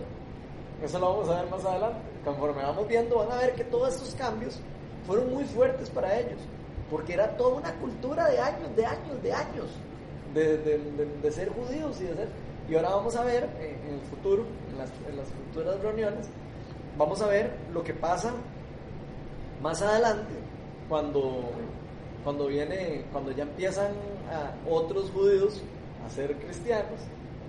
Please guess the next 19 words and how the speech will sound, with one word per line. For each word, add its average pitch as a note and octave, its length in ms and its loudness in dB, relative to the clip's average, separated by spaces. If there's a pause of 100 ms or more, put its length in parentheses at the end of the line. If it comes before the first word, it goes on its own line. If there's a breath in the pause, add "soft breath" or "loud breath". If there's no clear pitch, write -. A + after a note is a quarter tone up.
y A#2+ 60 -6
ya B2+ 120 -2
la D3+ 120 2
iglesia F3+ 380 -2
empieza D3 240 -4
a D3+ 40 -4
tener F3 260 -4
líderes, G#3+ 520 2 (260)
y A#2+ 60 -6
ya B2 60 -4
empiezan D3+ 420 -4
a E3 80 -2
ver E3+ 120 0
los F3+ 120 -2 (120)
líderes A3 360 8
diciendo, F#3+ 400 0
"Mm, A#3 920 -6
a D#3+ 40 -6
mí F#3+ 100 -4